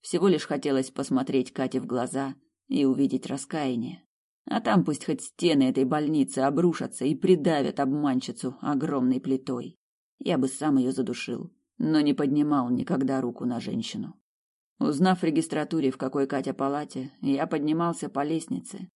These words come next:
а перед глазами стояло ее затуманенное страстью и наслаждением лицо. В ушах звучал тихий голос, нежно нашептывающий: «Леша, Алешенька,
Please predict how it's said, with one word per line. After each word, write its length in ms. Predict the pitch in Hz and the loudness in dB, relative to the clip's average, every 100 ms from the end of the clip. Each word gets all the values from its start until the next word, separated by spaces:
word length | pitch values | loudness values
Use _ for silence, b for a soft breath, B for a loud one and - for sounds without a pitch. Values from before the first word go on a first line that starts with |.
| _ - | _ -2
а 140 | 147 | 0
перед 300 | 143 175 175 | 4 4 4
глазами 640 | 151 165 165 175 175 127 135 | 2 2 2 0 0 -2 -4
стояло 480 | - 139 139 170 165 | -8 -2 0 2 2
ее 340 | 143 135 139 | 4 4 4
затуманенное 880 | 131 135 139 143 147 139 131 127 123 | 2 0 0 0 2 4 4 2 -2
страстью 680 | - 143 143 135 - 135 147 | -6 -6 -6 -6 -8 -8 -4
и 120 | 151 | 0
наслаждением 880 | 143 131 139 139 - 139 135 131 131 | 2 2 0 -4 -2 0 2 2 2
лицо. 580 | 135 139 - 139 127 175 _ _ _ _ _ _ | 2 0 -4 -8 -8 -10 _ _ _ _ _ _
В 80 | 127 | -2
ушах 480 | 151 - 160 147 131 | -2 -2 -4 -4 -4
звучал 500 | 135 135 156 151 139 | 0 0 2 -2 -2
тихий 400 | - 151 139 147 | -4 -6 -4 -4
голос, 580 | 131 127 127 123 - - | -2 0 -2 -4 -8 -8
нежно 480 | 110 131 143 139 135 | 2 4 4 2 0
нашептывающий: 1040 | 123 131 135 135 - 123 131 - - 120 _ _ - | 0 -2 -6 -6 -8 -6 -8 -10 -12 -12 _ _ 0
«Леша, 600 | 180 180 185 175 - 180 _ - | 6 8 6 2 -6 -10 _ 0
Алешенька, 880 | 180 170 156 165 - 156 156 196 | 4 6 4 2 0 -4 -4 -12